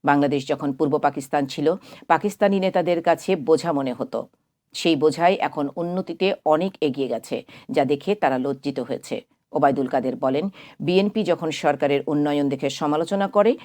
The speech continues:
তাদের পাকিস্তানের মন্তব্য থেকে শিক্ষা নেওয়া উচিত। দেশের উন্নয়নে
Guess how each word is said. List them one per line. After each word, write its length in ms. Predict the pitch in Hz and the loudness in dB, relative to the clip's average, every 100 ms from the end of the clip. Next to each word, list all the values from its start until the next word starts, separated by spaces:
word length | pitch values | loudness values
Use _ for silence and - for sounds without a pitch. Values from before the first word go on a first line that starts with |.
| - _ | -18 _
তাদের 260 | 170 160 | 4 4
পাকিস্তানের 600 | 151 147 175 202 202 196 | 4 4 4 -2 0 0
মন্তব্য 420 | 190 185 190 165 180 | 0 0 -2 -2 -2
থেকে 320 | 175 185 185 | -2 -2 -4
শিক্ষা 400 | - 208 208 147 | -4 -8 -4 -4
নেওয়া 200 | 131 123 | -2 -4
উচিত। 340 | - - 107 - _ _ | -6 -10 -12 -12 _ _
দেশের 260 | 151 160 151 | -2 2 0
উন্নয়নে 460 | 147 156 151 180 | 0 0 0 -2